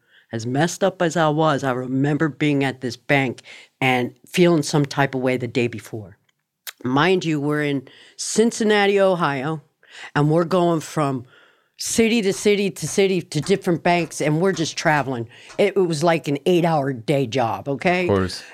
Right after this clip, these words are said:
Speaker 1: And for every check, I got three hundred bucks.
Speaker 2: And you gotta do it quick because by the time you rob the purse, you have to
Speaker 1: Right.
Speaker 2: start heading up to do the
Speaker 1: It was
Speaker 2: withdrawal.
Speaker 1: all banks off the highway, okay?
Speaker 2: Wow.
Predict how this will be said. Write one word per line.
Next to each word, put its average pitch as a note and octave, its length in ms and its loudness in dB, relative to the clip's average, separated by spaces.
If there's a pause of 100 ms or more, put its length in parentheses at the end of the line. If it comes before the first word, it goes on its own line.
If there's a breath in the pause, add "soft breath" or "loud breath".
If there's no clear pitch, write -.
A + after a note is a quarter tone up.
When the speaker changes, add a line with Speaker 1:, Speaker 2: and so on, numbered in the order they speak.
(160)
Speaker 1:
And D#3 360 0 (460)
for E3 180 0
every G3 360 2
check, D#3+ 680 -2
I C#3+ 100 2
got A#2 180 0
three B2+ 180 -6
hundred G#2+ 220 -4
bucks. - 540 -6 (520 loud breath)
Speaker 2:
And D3 160 4
you D3 60 2
gotta A2+ 180 2
do G2 200 0
it F2+ 80 -6
quick B2 300 -2
because F#2 220 -8
by F#2 120 2
the F#2 120 0
time A2+ 320 2
you G#2 140 0
rob G2 260 2
the F#2+ 80 -2
purse, C#3+ 440 -2
you G#2 120 -2
have G#2+ 220 2
to - 80 -4
Speaker 1:
Right. F#2+ 80 -4
Speaker 2:
start F#2+ 400 -2 (180)
heading F2+ 380 -2
up F2+ 280 -4
to F2+ 220 -4 (380)
do G2 140 0
the F2 100 0
Speaker 1:
It - 20 0
was F2+ 140 0 (100)
Speaker 2:
withdrawal. F#2 180 2
Speaker 1:
all F3+ 220 4
banks F#3+ 520 -2
off D#3 280 0
the D3 100 0
highway, F#2+ 500 -6 (340)
okay? D#3+ 400 0 (420)
Speaker 2:
Wow. F#2 380 0